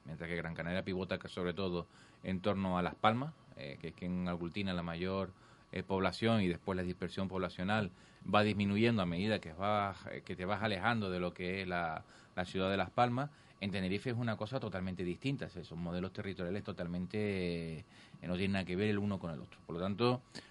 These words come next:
al final de cuando hablamos de un club de élite, eh, habrá que poner sobre la mesa,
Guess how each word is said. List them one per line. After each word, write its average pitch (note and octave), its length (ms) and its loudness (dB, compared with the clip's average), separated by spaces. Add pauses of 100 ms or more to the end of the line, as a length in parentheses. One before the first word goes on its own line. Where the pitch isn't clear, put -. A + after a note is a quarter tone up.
(140)
al F#2+ 120 2
final G2+ 220 4
de A2 100 4
cuando G2+ 200 6
hablamos G#2+ 320 4
de A#2+ 60 4
un A#2 60 4
club A2+ 180 2
de G#2 180 6
élite, A2+ 560 4
eh, E2+ 60 4
habrá F2 300 2
que G2+ 140 0
poner G2+ 480 0
sobre F#2+ 220 -2
la F2 100 2
mesa, A2 480 4